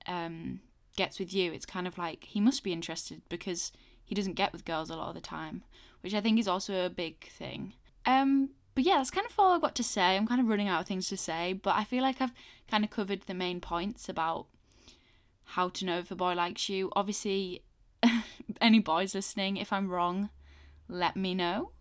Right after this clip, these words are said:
But yeah, I think they're, like, my main kind of signs that a boy likes you. Okay, so the next thing I thought I would speak about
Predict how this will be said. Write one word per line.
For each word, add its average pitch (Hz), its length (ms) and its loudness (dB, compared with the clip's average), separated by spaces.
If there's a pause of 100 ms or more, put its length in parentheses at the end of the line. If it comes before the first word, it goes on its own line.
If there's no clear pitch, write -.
(320)
But 190 420 0
yeah, 190 240 -2
I 196 100 -2
think 214 260 -6
they're, 214 160 0
like, 208 140 0
my 190 160 -4
main 180 600 -4 (1600)
kind 185 320 -2
of 160 460 -12 (1800)
signs - 640 -6
that - 140 -8
a - 40 -10
boy 170 280 -6
likes - 340 -10
you. - 260 -10 (800)
Okay, 262 360 4
so 262 200 -2
the 262 120 4
next - 460 4 (140)
thing 214 380 2
I 202 120 -4
thought 190 240 -2
I 185 40 -4
would 196 140 -10
speak - 380 -4
about 156 360 -4